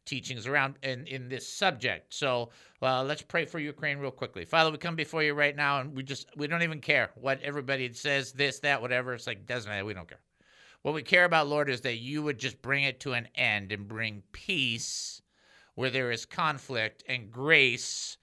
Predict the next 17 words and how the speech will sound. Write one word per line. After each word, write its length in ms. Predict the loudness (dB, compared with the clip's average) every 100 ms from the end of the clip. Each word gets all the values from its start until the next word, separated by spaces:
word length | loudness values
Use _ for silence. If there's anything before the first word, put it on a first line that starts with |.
| _ -20 _
where 180 | -2 -2
there 240 | 2 2 2
is 400 | 0 -2 -4 -8
ferociousness 1000 | -6 2 4 4 0 -4 -4 -4 -4 -6
and 200 | -6 -4
mercy 680 | 0 0 0 -2 -2 -2 -6 -20 -10
where 160 | -4 -2
there 200 | 0 -2
is 180 | -4 -6
no 520 | 0 2 4 2 0
ability 500 | -6 -2 0 0 -2
for, 640 | -4 -6 -2 0 0 -2 -2
uh, 200 | -2 -2
normal 380 | -4 -4 -4 -4
judgment. 480 | -2 -2 -2 -8
We 180 | -6 -6
ask, 480 | 0 2 2 -4 -14